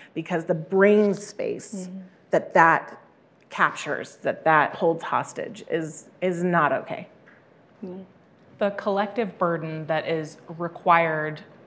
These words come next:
Speaker 3: for people who identify as female is great. And you guys represent intersections of that,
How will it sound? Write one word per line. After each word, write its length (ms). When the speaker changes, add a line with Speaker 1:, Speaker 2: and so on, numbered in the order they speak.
Speaker 3:
for 140
people 320
who 100
identify 480
as 160
female 560
is 140
great. 340
And 200
you 80
guys 220
represent 480
intersections 640
of 80
that, 260